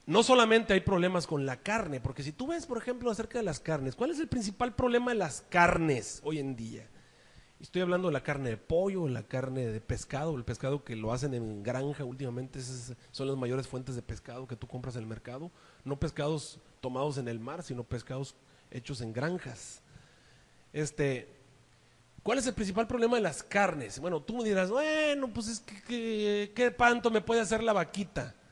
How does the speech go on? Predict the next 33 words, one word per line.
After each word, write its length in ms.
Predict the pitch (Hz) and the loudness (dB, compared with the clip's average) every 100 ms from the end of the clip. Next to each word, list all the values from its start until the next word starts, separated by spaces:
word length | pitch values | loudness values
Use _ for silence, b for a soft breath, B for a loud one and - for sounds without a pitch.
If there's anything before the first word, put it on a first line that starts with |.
| b b b _ - | b b b _ -6
Bueno, 180 | 135 | 0
déjame 280 | 143 165 185 | 0 2 2
mostrarte 680 | 151 131 165 170 165 180 160 - | 2 0 2 2 0 -6 -4 -4
esta 240 | 160 185 | -2 -2
fotografía 400 | 165 147 135 160 | -4 -2 -2 -2
que 60 | 160 | -4
estás 180 | 156 | -4
viendo 180 | 151 160 | -2 -2
aquí 140 | 151 160 | -2 -2
abajo, 340 | 139 135 151 | -2 0 0
donde 160 | 135 127 | 0 -2
está 140 | 147 | -4
ese 160 | 143 151 | -4 -2
señor. 400 | 135 120 104 - | -2 -4 -6 -10
Ese 160 | 156 214 | -12 -8
señor 240 | 208 202 | -4 -4
que 80 | 208 | -4
está 140 | 190 190 | -4 -4
allí 180 | 185 | -2
tiene 180 | 190 190 | -4 -2
unas 220 | 196 180 | -2 -2
vacas 320 | 156 190 196 175 | -2 -2 -2 -2
allá 120 | 180 | -2
atrás, 340 | 196 214 - | -4 -8 -8
¿lo 100 | 165 | -4
ves? 340 | 202 302 - - _ _ _ _ _ _ _ _ _ _ _ _ _ _ _ _ _ _ - | -4 -4 -8 -18 _ _ _ _ _ _ _ _ _ _ _ _ _ _ _ _ _ _ -4
Eso 160 | 254 254 | -4 -2
que 80 | 214 | -2
está 140 | 226 | -2
allí 340 | 214 220 254 - | 0 -2 -6 -8
son 180 | 175 | -4
unas 200 | 202 220 | -2 -2
jeringas. 720 | - 190 226 233 - - - | 0 2 2 2 -2 -6 -16